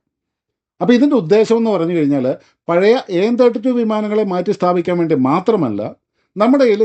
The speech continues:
ഹെവി ലിഫ്റ്റ് എയർക്രാഫ്റ്റ് ആയിട്ടുള്ള ഐ എൽ സെവൻറ്റി സിക്സ് പോലെയുള്ള നാൽപത് മുതൽ അൻപത് ടൺ വരെ ക്യാരിയിങ് കപ്പാസിറ്റി ഉള്ള വിമാനങ്ങളുണ്ട്. അപ്പോൾ അത് ഉപേക്ഷിച്ചിട്ടുള്ള വിടവും കൂടെ നികത്താൻ വേണ്ടിയിട്ട് മീഡിയം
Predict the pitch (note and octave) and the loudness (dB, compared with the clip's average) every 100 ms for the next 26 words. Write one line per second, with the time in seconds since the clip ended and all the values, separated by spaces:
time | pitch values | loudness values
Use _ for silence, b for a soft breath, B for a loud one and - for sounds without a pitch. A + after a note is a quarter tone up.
0 | F#3 F#3+ A#3+ A#3 - G3 E3 C#3+ D#3 D#3+ | -2 -2 0 0 0 -2 -4 -4 -4 -4
1 | D3+ C#3+ C3+ C#3+ - D3+ E3+ F#3 D#3 D#3 | -2 -4 -2 -4 -2 -2 -2 0 -2 0
2 | D#3 D3 D3 C#3+ C3 B2 A#2+ A2 C3+ D#3+ | -2 -4 -4 -2 -2 -2 -2 -2 0 0
3 | E3+ G3 F3+ D3+ G#3 b b - E3+ G#3 | -2 -2 0 0 -2 b b -4 -2 2
4 | G#3+ G#3 F3 E3+ E3 D#3+ F#3 D#3 D3+ E3 | 2 2 0 -2 -2 -2 -2 0 0 0
5 | D3 C#3+ D3 C#3+ D3 C#3 F#3+ D3+ C3+ C#3 | -4 -4 -4 -2 -2 -2 0 0 0 0
6 | C3+ A2+ A2 - b - E3 A3 D#3+ F#3 | 0 -2 -6 -10 b -6 -4 -2 -2 0
7 | D4 C#4+ G3 G3+ G3 G3 E3+ E3 F3+ D3+ | 0 0 0 0 0 -6 -6 -4 -2 0
8 | D3 F3+ F3 E3+ F3+ F3+ D3 D3+ D#3+ D3 | 0 -2 -2 -2 -2 -2 -4 -2 -2 0
9 | C3 B2 A#2 A3+ - _ _ _ _ _ | -2 -2 -4 -6 -8 _ _ _ _ _
10 | _ _ F3 A3+ B3 B3+ | _ _ 0 2 4 4